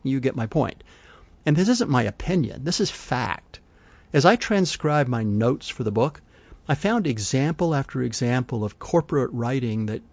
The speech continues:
demonstrated all of those criteria that I just mentioned. Let me share a few examples with you. These are from very large North American companies, and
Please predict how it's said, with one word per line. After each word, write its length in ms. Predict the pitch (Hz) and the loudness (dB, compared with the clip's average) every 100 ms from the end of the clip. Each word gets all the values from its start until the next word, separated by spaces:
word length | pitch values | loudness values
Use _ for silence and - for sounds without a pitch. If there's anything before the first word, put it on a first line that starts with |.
| - | -4
demonstrated 720 | 117 160 180 165 156 143 131 | 2 4 4 2 0 0 0
all 280 | - 135 165 | 0 2 2
of 60 | 143 | 2
those 160 | 131 | -2
criteria 800 | - - 107 - - 147 139 104 | -4 -6 -6 -6 -2 0 0 0
that 100 | 101 | -2
I 80 | 107 | -4
just 240 | 104 - | -6 -4
mentioned. 380 | 117 113 98 - - - - - _ - | -4 -4 -8 -14 -20 -20 -20 -20 _ 2
Let 100 | 185 | 2
me 60 | |
share 260 | 226 202 170 | 2 2 2
a 60 | |
few 200 | 135 139 | 2 0
examples 600 | 127 - 110 110 120 107 | 0 -2 -4 -4 -6 -8
with 180 | 120 110 | -8 -8
you. 120 | - | -8
These 200 | - 170 | 0 2
are 80 | 233 | 2
from 200 | 226 175 | 2 2
very 360 | 123 135 156 160 | 4 2 2 0
large 420 | 139 123 127 - | 0 0 0 -2
North 200 | 131 120 | -4 -2
American 420 | 117 113 110 113 | -2 -2 -4 -6
companies, 520 | - 110 - 104 107 | -6 -8 -4 -6 -4
and 160 | 117 120 | -2 -4